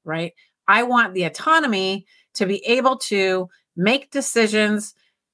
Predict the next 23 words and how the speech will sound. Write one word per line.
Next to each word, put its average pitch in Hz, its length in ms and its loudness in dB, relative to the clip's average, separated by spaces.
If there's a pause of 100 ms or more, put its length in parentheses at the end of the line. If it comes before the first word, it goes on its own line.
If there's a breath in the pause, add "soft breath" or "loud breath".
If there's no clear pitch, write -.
(480)
do 226 220 0
what 269 200 4
I 226 120 6
need 220 260 0
to 214 120 -8
do 208 400 2 (320)
or 175 120 0
what 165 200 0
I 170 100 2
want 190 360 0
to 190 100 -6
do 165 260 -2
when 175 380 0
I 214 100 2
need 190 280 -4
to 180 200 -4
or 175 160 -4
want 165 280 -4
to 185 100 -10
do 240 180 -2
that. 156 260 -4 (460 soft breath)
And 202 240 0
that's 214 360 -4